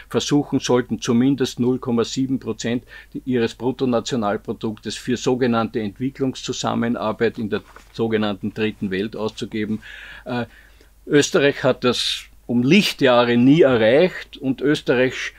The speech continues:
schwankt bei der Statistik der, ähm, westlichen Staaten, die Entwicklungszusammenarbeit,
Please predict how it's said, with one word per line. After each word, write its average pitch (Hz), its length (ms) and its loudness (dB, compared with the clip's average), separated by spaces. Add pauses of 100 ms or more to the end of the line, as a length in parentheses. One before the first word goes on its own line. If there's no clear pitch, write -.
schwankt 127 760 0
bei 127 140 4
der 123 140 2
Statistik - 920 -2
der, 117 340 4 (640)
ähm, 120 480 -4
westlichen 131 520 2
Staaten, 123 640 0
die 113 300 -2 (220)
Entwicklungszusammenarbeit, 117 1700 0